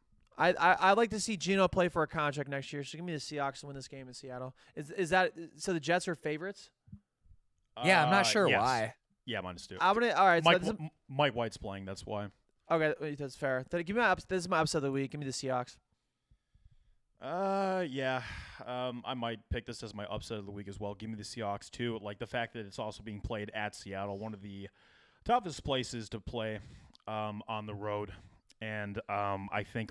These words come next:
Speaker 3: ultimately that's gonna prevail over Mike White, who's probably played, like, what, like, eight games in his career at this point. Uh,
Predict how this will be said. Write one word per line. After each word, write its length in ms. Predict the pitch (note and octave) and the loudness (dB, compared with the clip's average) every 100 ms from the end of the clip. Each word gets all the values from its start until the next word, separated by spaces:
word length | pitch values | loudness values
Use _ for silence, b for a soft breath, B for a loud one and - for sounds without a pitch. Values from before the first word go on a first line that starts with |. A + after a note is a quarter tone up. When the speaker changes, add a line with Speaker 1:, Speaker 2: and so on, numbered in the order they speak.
| - | -2
Speaker 3:
ultimately 500 | A2 A2+ G#2+ G#2+ G#2+ G2 | -2 -4 -6 -4 -4 -4
that's 200 | G#2+ - | -8 -6
gonna 260 | G2+ F#2+ - _ b b b - | -6 -6 -10 _ b b b 0
prevail 420 | C#3+ A#2+ C#3 B2+ | 0 0 0 0
over 200 | B2 A#2+ | -2 -4
Mike 200 | A#2+ A#2 | -8 -6
White, 200 | A2 A2+ | -8 -8
who's 160 | A2+ - | -8 -6
probably 240 | B2 A2 | -6 -6
played, 260 | - A2 G2+ | -6 -10 -8
like, 160 | G2 - G#2 | -12 -12 -10
what, 220 | G#2 G2+ | -8 -8
like, 100 | F#2 - | -14 -12
eight 160 | F#2 - | -12 -10
games 380 | G#2+ G#2+ G#2 - - | -10 -8 -12 -16 -14
in 60 | G#2 | -12
his 120 | G2+ | -12
career 280 | - G#2+ G#2+ | -10 -6 -6
at 120 | G2+ | -6
this 140 | G2 | -10
point. 300 | - G#2+ G2+ _ b b b b b b b b | -10 -10 -10 _ b b b b b b b b
Uh, 440 | A2+ A#2+ A2+ A2 | 0 2 4 2